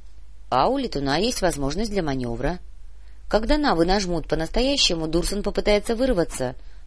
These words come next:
Тут ты его и накроешь». «Чем?» «Эльфийскими стрелами. Дурсон, как все крылатые твари, а за кто-то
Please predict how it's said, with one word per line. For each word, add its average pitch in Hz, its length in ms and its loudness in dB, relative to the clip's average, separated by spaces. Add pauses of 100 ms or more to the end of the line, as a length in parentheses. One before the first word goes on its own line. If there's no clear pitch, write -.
(140)
Тут 202 260 0
ты 220 100 0
его 147 260 2
и 220 100 2
накроешь». 135 680 0 (640)
«Чем?» 139 600 -2 (840)
«Эльфийскими 131 600 -2
стрелами. 151 640 0 (580)
Дурсон, 214 460 2
как 160 160 2
все - 180 2
крылатые 170 460 4
твари, 165 280 4
а 160 100 6
за 165 120 4
кто-то 170 460 0